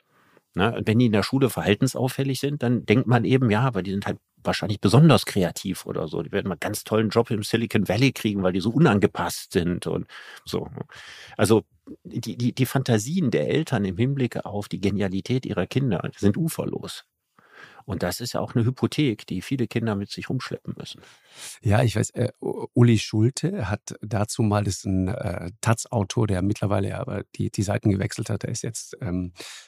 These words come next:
Speaker 2: als, als Sprecher für die, für die Grünen tätig. Aber Uli Schulte, ein großartiger Autor, war mal bei uns zu Gast und der hat damals, als es den, den Ärger um Annalena Baerbock und ihre Biografie gab, hat er, äh,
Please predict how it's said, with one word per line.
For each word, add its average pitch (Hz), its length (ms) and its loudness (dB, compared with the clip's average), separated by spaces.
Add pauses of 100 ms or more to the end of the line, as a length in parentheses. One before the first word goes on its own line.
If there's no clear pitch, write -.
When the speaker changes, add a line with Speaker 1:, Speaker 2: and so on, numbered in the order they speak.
(120)
Speaker 2:
als, 92 320 -2
als - 100 -6
Sprecher - 360 0
für - 120 -6
die, 92 220 -4
für - 120 -10
die 110 80 -6
Grünen 117 280 2
tätig. 117 400 0 (200)
Aber 117 140 0
Uli 147 160 8
Schulte, 151 300 -2
ein 101 80 -4
großartiger 110 600 -4
Autor, 113 320 -2
war 98 100 2
mal 101 120 4
bei 92 120 -4
uns 110 180 0
zu 113 100 -12
Gast - 300 -2
und - 180 -2
der 104 80 4
hat - 200 -4
damals, 123 360 2
als 98 160 -8
es 95 140 -10
den, 95 240 -2 (400)
den 110 100 4
Ärger 110 420 2
um 92 340 0 (640)
Annalena 104 460 4
Baerbock 110 420 4
und 98 100 -4
ihre 95 160 -8
Biografie 95 480 -4
gab, 113 280 -8 (760)
hat 110 220 0
er, 104 320 4
äh, - 160 -2